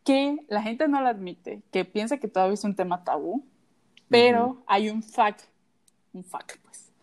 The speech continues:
Speaker 1: Hay un hecho que comprueba que no es así. Porque
Speaker 2: Ok.
Speaker 1: vamos al siguiente hecho. Eh, aparentemente, haciendo research y todo ese pedo, descubrí que la generación pasada y esta,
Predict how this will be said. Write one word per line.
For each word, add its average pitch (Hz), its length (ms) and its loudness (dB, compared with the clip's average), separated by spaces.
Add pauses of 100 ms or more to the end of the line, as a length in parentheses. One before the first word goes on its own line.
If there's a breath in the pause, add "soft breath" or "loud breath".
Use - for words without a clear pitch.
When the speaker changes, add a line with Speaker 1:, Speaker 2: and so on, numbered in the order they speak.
(320 soft breath)
Speaker 1:
Hay 208 240 4
un 240 140 6
hecho 226 320 4
que 214 120 0
comprueba 190 840 4 (560)
que 202 200 2
no 170 120 -10
es - 140 -12
así. 269 420 -4 (680)
Porque 185 440 -2
Speaker 2:
Ok. - 120 -10 (140)
Speaker 1:
vamos 226 280 0
al 220 100 -2
siguiente 185 560 -4
hecho. - 260 -12 (1300)
Eh, 214 500 4
aparentemente, 226 680 -2
haciendo 220 340 -6
research 214 680 -8
y 185 60 -14
todo 196 140 -6
ese 196 160 -8
pedo, 196 420 -2 (1040)
descubrí 202 640 0
que 233 140 -2
la 226 120 4
generación 190 500 -6
pasada 196 500 4
y 185 220 -2
esta, 175 500 -6